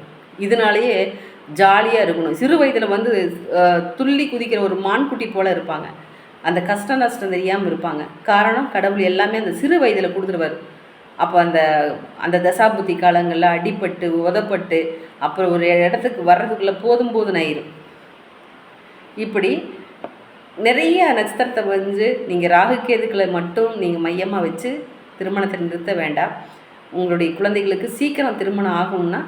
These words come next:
சில, ஆ, உங்களுடைய ஜாதக கட்டங்கள்ல பாருங்க. ஏன்னா, இன்னைக்கு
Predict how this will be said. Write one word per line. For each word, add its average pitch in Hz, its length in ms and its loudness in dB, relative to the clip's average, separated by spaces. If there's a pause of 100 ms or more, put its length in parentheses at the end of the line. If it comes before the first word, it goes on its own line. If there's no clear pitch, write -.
(120)
சில, 339 400 2 (540)
ஆ, 165 340 2
உங்களுடைய 175 560 -2
ஜாதக 190 500 2
கட்டங்கள்ல 160 500 -4
பாருங்க. 180 500 0 (600)
ஏன்னா, 208 200 2 (280)
இன்னைக்கு 190 600 -2